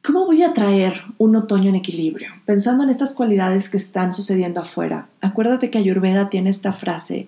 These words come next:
que me encanta mencionarla, que es igual,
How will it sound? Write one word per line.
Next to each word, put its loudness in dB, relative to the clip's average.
que 2
me 4
encanta 2
mencionarla, -2
que 2
es -4
igual, 0